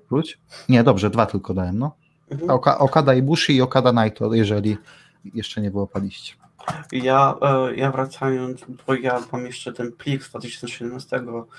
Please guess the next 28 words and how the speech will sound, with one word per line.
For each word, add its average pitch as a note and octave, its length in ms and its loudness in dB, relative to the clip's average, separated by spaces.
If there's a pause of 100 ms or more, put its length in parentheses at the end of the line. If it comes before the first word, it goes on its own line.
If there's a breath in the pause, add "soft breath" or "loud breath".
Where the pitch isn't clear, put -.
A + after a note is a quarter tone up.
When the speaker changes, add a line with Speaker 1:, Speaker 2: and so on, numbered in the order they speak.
(540 loud breath)
Speaker 2:
z - 180 -18
tym B2 460 -10 (300)
k-, C3 360 -4
klimaksem B2+ 600 -8
świetnym D3+ 680 -6 (440 loud breath)
i B2+ 80 -16
tutaj C#3 240 -4
tak C3 160 -8
patrzę - 380 -10
na B2+ 80 -4
niego C3 440 -4 (640 soft breath)
i D3 680 -4 (240)
mam, C#3 320 -2 (540)
tam C#3+ 260 0
było C#3+ 420 -4
pi-, - 140 -18 (240)
ja C#3 240 6
osobiście A#2 500 -10
dałem A#2+ 300 -8
tam B2+ 160 -4
pięć A#2+ 220 -10
five A#2+ 200 -2
starów. A#2 560 -4 (880)
Speaker 1:
I A2+ 60 -6
się A2 180 -2
mu A#2 120 2
samemu? A2+ 440 -2
<laughs> - 60 -14